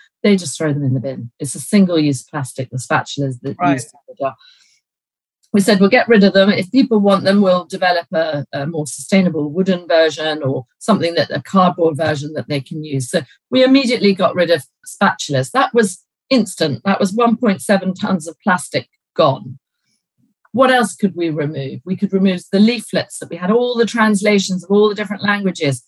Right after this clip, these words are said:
Speaker 2: Exactly.
Speaker 1: We don't need it anymore. We can have a Q R code. We don't need it. Again, that was gone. That was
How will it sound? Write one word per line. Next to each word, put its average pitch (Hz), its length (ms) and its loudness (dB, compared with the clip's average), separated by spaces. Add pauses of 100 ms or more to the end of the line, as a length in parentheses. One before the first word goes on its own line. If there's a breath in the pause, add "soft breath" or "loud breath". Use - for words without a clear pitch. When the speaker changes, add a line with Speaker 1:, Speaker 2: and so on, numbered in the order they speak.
(240)
Speaker 2:
Exactly. 160 280 -6
Speaker 1:
We 277 140 0
don't 262 180 2
need 269 220 4
it - 100 -2
anymore. 180 360 4
We 175 100 -6
can 196 120 4
have 196 140 0
a 190 40 -12
Q - 240 0
R 202 260 6
code. 196 360 0 (280)
We 220 140 0
don't 208 180 0
need 208 200 0
it. 131 140 -2 (260)
Again, 190 400 4
that 180 160 -2
was 180 140 -6
gone. 170 340 2
That 160 100 -6
was - 240 -12